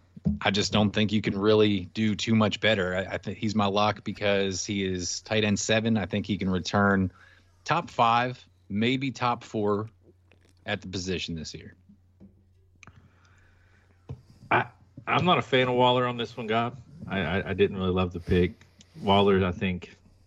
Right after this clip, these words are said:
Speaker 2: <clears throat> he's on his way out of the league, but I agree with you. It's a skeleton crew in New York, so he has as good a shot as anybody else.
Speaker 1: Yeah, they don't, they don't throw a whole lot of touchdowns. Daniel Jones had fifteen last year, so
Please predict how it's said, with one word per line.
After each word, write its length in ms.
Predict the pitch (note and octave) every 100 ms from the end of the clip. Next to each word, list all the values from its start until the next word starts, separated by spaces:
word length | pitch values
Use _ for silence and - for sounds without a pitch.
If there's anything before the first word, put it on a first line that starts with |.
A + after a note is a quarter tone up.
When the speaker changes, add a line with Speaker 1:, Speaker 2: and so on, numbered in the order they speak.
| _
Speaker 2:
<clears throat> 200 | - C3
he's 160 | A2 A2
on 140 | G#2+
his 120 | G2 F2+
way 340 | F#2+ F2 F2+
out 140 | F2+ F2+
of 80 | F2+
the 60 |
league, 360 | F2 G2+ B2 B2
but 280 | G#2 G#2+ -
I 140 | F#2+
agree 260 | G2 G2+ G#2+
with 180 | G2 A#2+
you. 180 | A2+ G#2+
It's 180 | G2
a 20 | F2+
skeleton 480 | - G2 F#2+ F#2
crew 240 | F2+ F2 E2+
in 100 | D#2+
New 80 | E2
York, 320 | E2+ D2+ -
so 380 | E2+ D#2+ D2+ - - -
he 100 | F#2
has 220 | F2 E2
as 260 | E2 D#2+ - - F#2+
good 120 | G2
a 60 | F#2
shot 260 | - F#2
as 80 | F2+
anybody 340 | F#2+ F2+ F2+
else. 280 | F2 D2+ - _ - _ _ _ _ _ _ - - -
Speaker 1:
Yeah, 160 | G#2+
they 60 | A2
don't, 260 | D3+ A#2 C3+
they 60 |
don't 160 | D3+ A2+
throw 200 | B2 A2+
a 40 |
whole 140 | A2+ A2
lot 140 | G2+
of 60 | F2+
touchdowns. 560 | G2+ - - E2+ E2+
Daniel 240 | G#2 G#2+ G2
Jones 360 | G2+ G2 F2+
had 180 | F#2+ F2
fifteen 520 | G2+ F#2 - F#2+ F#2
last 320 | F#2+ F#2 -
year, 280 | G2+ G2+ F#2
so 460 | - F#2 F2 E2+